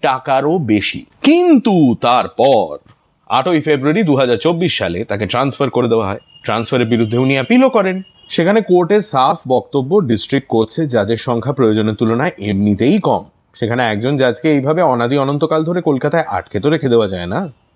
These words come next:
ব্যাস, ও ট্রান্সফার হয়ে গেল to জলপাইগুড়ি। সেখানে থার্ড কোর্টের উনি এখন হচ্ছেন additional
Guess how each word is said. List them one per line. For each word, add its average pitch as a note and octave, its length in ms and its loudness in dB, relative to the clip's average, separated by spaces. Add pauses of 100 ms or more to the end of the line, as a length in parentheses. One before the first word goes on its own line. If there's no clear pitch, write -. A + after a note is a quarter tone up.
(220)
ব্যাস, A2 420 -4 (460)
ও A#2+ 80 -2
ট্রান্সফার D3 540 0
হয়ে F3+ 180 2
গেল F#3+ 200 2 (400)
to D#3 80 4
জলপাইগুড়ি। D3+ 760 0
সেখানে C#3 440 -4
থার্ড D3 400 -2
কোর্টের B2 380 -2 (140)
উনি B2 300 -6
এখন B2+ 380 -4
হচ্ছেন A#2+ 460 -2 (180)
additional D3 520 0